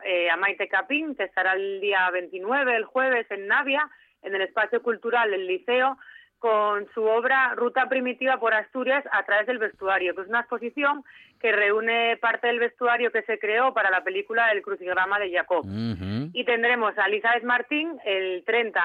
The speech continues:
Speaker 1: en Nava, en la Casa de Cultura Marta Portal, con el taller Cuentos con Selles y Marionetes. Son cuentos, escenificados y poesía que acompaña también de música.
Speaker 2: Muy bien, muy bien. Y tenemos también cine, em, bueno, pues que va a estar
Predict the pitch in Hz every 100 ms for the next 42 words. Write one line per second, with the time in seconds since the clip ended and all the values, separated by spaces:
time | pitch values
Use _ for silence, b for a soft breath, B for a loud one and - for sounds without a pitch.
0 | 185 190 185 214 262 254 311 _ - 175
1 | 170 190 214 208 220 214 226 196 190 185
2 | 214 220 - 269 285 285 B B _ -
3 | 214 214 208 196 196 202 262 294 - 262
4 | 254 226 208 208 196 240 269 320 - 202
5 | 185 180 180 190 160 151 - 180 175 175
6 | 233 277 269 254 220 202 208 190 202 220
7 | 233 247 208 196 190 180 233 240 208 180
8 | 175 180 190 185 185 208 175 170 - -
9 | 143 b b b b _ 76 67 107 120
10 | 95 101 131 101 110 90 104 135 120 110
11 | 139 151 - 139 156 165 175 175 175 143
12 | 123 123 117 117 107 127 156 123 107 -
13 | 98 87 107 117 127 101 95 -